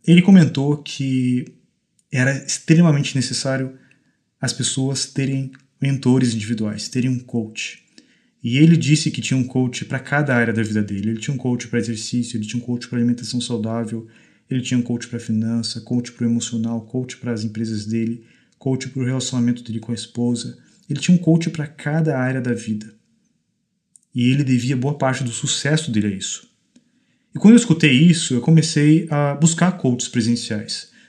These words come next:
pessoas que eu pudesse trocar ideia diretamente.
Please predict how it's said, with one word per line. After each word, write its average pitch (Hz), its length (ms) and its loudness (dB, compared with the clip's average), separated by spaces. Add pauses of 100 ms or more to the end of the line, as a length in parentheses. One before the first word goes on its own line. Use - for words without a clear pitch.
pessoas 175 340 2
que 160 400 0
eu 131 80 -4
pudesse 127 360 0
trocar 131 300 -4
ideia 117 360 2
diretamente. 104 800 -6